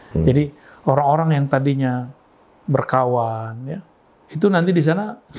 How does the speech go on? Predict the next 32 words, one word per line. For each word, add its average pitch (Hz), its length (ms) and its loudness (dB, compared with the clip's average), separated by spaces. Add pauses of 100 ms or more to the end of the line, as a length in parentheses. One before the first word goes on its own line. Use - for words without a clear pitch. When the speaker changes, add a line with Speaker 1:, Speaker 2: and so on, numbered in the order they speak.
Speaker 2:
<laughs> - 380 -10
nggak 151 200 4
begitu, 175 300 0
Bang 127 220 -2
Dik. 156 120 -10 (1000)
Pada 139 160 4
lari 143 320 2
semua, 160 400 -6 (160)
ya. 202 80 -6
Speaker 1:
Itu 127 160 4
dijelaskan, 117 480 2
Bu? 85 80 -6
Speaker 2:
Surat 165 480 0 (240)
Zukhruf 196 480 0
ya, 180 160 -4
saya 170 160 -6
ingat 160 240 -4
di 156 80 -6
surat 147 160 -6
Zukhruf. 131 320 -10 (240)
Speaker 1:
Hmm. - 160 -16 (720)
Speaker 2:
Di 151 80 2
surat 156 240 2
Zukhruf 165 480 0
ada 147 480 -2 (720)
ayat 147 400 2
yang 143 80 2
menyebutkan 143 560 2
bahwa 120 480 -4 (720)
"Al-akhilla 143 960 0
yawma 143 400 -2
idzin", 185 320 0